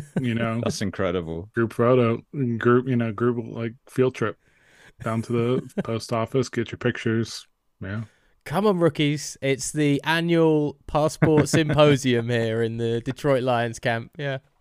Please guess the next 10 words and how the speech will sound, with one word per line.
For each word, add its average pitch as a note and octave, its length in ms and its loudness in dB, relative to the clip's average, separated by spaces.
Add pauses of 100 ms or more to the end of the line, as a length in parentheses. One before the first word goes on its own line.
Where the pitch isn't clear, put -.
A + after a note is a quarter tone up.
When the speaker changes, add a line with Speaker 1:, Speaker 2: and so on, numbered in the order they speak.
(120)
Speaker 1:
<laughs> - 20 -20 (1500)
That's - 160 -14
cool, G#2+ 300 -4
man. F#2+ 360 -10 (220)
I A2 120 -2
mean, A#2 320 -2 (1200)
I D3+ 80 -2
know F3 320 6
they D3 200 4
get, C3+ 340 0